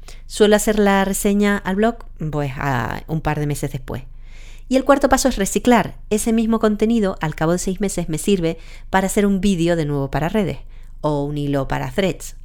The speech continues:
o lo puedo fraccionar para que me sirva como microcontenidos en redes, o llevo a la newsletter, lo que sea.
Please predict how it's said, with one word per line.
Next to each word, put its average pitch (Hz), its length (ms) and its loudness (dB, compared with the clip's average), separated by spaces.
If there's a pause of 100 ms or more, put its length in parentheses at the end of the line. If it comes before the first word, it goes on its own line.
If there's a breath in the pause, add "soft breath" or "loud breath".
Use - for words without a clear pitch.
(120)
o 147 380 0
lo 139 120 -2
puedo 160 220 0
fraccionar 160 640 -2
para 170 160 2
que 143 100 -4
me 131 120 -4
sirva 170 560 -2
como 151 240 -4
microcontenidos 143 680 -2
en 151 80 -2
redes, 185 280 -2 (420 loud breath)
o 170 480 2 (420)
llevo 143 360 2
a 139 80 4
la 139 120 0
newsletter, 170 460 2 (520)
lo 156 180 0
que 135 80 -2
sea. 117 320 -6